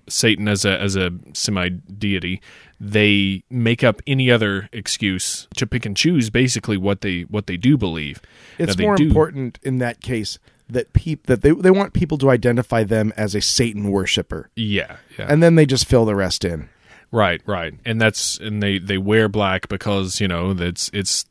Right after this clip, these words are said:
Speaker 1: the darkness and
Speaker 2: Right.
Speaker 1: and they do, you know, go out and, and kill animals and, and hurt things and, and it's just
Speaker 2: There's a
Speaker 1: That's not what we're talking about. That's not truly what this Church of Satan is,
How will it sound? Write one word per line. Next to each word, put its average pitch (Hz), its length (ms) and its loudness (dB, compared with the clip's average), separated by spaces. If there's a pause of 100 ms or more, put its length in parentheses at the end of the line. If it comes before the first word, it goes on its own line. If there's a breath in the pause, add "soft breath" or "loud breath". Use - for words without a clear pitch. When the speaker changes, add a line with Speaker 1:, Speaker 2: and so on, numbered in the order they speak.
Speaker 1:
the 110 100 4
darkness 90 800 -2
and 87 160 -2
Speaker 2:
Right. 117 380 6 (180)
Speaker 1:
and 104 160 -2
they 104 120 0
do, 107 580 2
you 98 180 -2
know, 95 80 -2
go 98 240 -2
out 95 180 0
and, 92 160 -4
and 95 240 -4
kill 101 320 -2
animals 92 520 -2
and, 87 160 -6
and 90 180 -8
hurt - 380 -6
things 90 480 -4
and, 90 240 -4
and 90 120 -6
it's 87 200 -6
just - 400 -6 (760 loud breath)
Speaker 2:
There's 143 320 6
a 131 200 4
Speaker 1:
That's 123 340 2
not 113 400 2
what 107 180 0
we're 95 120 -4
talking 98 320 0
about. 87 320 -2
That's 90 200 -4
not 101 380 2
truly 107 540 4
what 87 260 -4
this - 480 -6
Church - 300 -2
of 80 80 -8
Satan 80 360 -2
is, 80 240 -10